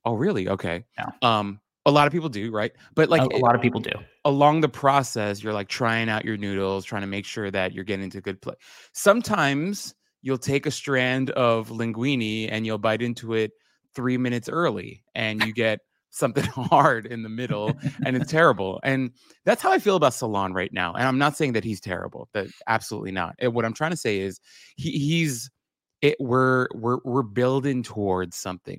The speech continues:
Speaker 1: with Salon. He is not a finished product, Corey. We started off by saying that he is a very young player, and that is absolutely true. And some of that youngness, you can see,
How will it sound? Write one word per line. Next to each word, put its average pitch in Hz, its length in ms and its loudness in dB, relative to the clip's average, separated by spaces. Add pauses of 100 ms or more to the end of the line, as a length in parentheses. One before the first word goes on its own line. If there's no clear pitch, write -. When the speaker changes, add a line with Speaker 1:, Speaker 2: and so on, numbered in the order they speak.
Speaker 1:
with - 140 -12
Salon. 98 460 -10
He 131 220 -2
is 113 120 -4
not 117 380 0 (320)
a 117 60 -6
finished 104 400 -6
product, 95 380 0
Corey. 98 300 -2
We 107 160 -4
started 123 320 0
off 113 280 0
by 101 140 -2
saying 98 440 -4
that 98 240 -2 (240)
he 139 160 0
is 117 100 -2
a 117 100 0
very 117 500 2
young 104 480 -2
player, - 540 -6
and 113 120 -4
that 98 140 -2
is 101 280 -6
absolutely 107 580 -4
true. - 360 -10 (380)
And 139 340 2
some 165 240 0
of 196 80 0
that 143 320 4
youngness, 113 840 -2
you 113 100 -8
can 123 180 -4
see, 139 640 -4